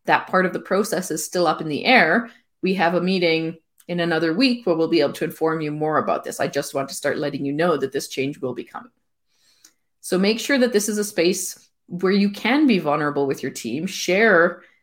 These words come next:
that you might not have all the answers, share that the change process might be a little bit more complicated and that things, of course, are gonna shift. And it's okay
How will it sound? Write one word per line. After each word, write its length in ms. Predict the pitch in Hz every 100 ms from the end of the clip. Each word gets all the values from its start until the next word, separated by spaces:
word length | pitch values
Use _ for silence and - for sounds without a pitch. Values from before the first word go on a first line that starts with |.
| _ -
that 140 | -
you 160 | 185 185
might 260 | 160 170
not 180 | 185 196
have 220 | - 170
all 140 | 185 196
the 160 | 220
answers, 420 | 151 175 165 208 226
share 320 | - 165 180
that 160 | 180
the 60 | 160
change 340 | - 170 175
process 580 | - 175 175 160 165 - _ _ _
might 300 | 180 233 185
be 160 | 233 349
a 60 | 262
little 260 | 156 160
bit 180 | 170 -
more 180 | 156 160
complicated 760 | 165 147 165 - 160 180 220
and 120 | 170
that 160 | 139 -
things, 380 | 170 160 160 -
of 160 | 175
course, 320 | - 165 170 180
are 80 |
gonna 160 | 175 170
shift. 500 | 180 - 160 240 -
And 100 | 165
it's 160 | 160 -
okay 680 | 180 - 220 302 208 202